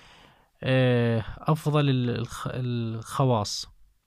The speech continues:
مو لأنفعها في التعريف، لأن كون الزوايا مثل قائمتين للمثلث هذه مو بينة الوجود، مو بينة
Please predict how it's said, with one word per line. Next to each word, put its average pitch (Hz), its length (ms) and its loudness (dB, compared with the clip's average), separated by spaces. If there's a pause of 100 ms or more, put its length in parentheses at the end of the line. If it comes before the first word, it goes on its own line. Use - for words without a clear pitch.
(220)
مو 156 340 6
لأنفعها 120 680 2
في - 100 -8
التعريف، 107 580 -6 (720)
لأن 113 380 -4
كون 127 260 0
الزوايا 120 480 2
مثل 120 240 0
قائمتين 120 680 0
للمثلث 156 840 0 (540)
هذه 135 280 6
مو 165 120 4
بينة 123 460 4
الوجود، 110 540 -4
مو 139 100 4
بينة 127 380 4